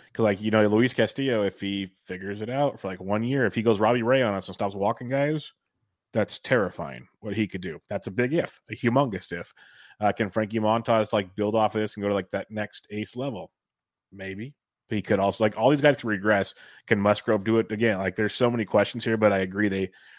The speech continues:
the three of them definitely have a higher ceiling than Berrios, especially just pitching in the A L East alone is gonna down him quite a bit compared to the other three guys. And,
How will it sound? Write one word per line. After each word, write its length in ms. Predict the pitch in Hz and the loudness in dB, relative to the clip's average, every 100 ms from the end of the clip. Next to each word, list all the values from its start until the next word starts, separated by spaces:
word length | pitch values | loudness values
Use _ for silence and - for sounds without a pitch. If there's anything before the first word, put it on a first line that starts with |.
| _ | _
the 80 | 113 | -4
three 260 | 113 131 | 0 4
of 80 | 120 | 4
them 180 | 110 101 | 4 2
definitely 340 | 101 101 104 | 0 0 0
have 60 | 98 | 0
a 40 | |
higher 240 | 92 98 90 | 0 0 -2
ceiling 600 | - 104 98 104 113 117 | -4 -2 0 0 -2 -4
than 120 | 120 | -2
Berrios, 280 | 110 113 113 | 2 4 4
especially 520 | 107 123 117 117 107 - _ _ _ _ - | 2 0 2 0 -2 -6 _ _ _ _ -6
just 240 | 113 - | -6 -2
pitching 220 | 127 - | -4 -2
in 80 | 113 | -2
the 60 | 104 | 0
A 140 | 107 | 2
L 120 | 104 | 2
East 160 | 107 - | 0 -4
alone 480 | 90 98 98 82 - _ | -2 0 0 -4 -16 _
is 120 | 104 | -16
gonna 220 | 98 104 98 | -4 -2 0
down 580 | 92 95 98 95 95 - | 0 0 0 -2 -4 -10
him 240 | - 101 | -6 -6
quite 240 | 92 95 95 | 0 0 0
a 40 | |
bit 220 | 90 95 | -2 -4
compared 280 | - 98 101 | -4 -4 -2
to 40 | 92 | -2
the 120 | 95 | -2
other 120 | 92 | -2
three 180 | 92 101 | -4 -2
guys. 280 | 101 98 | 0 -2
And, 120 | - | -6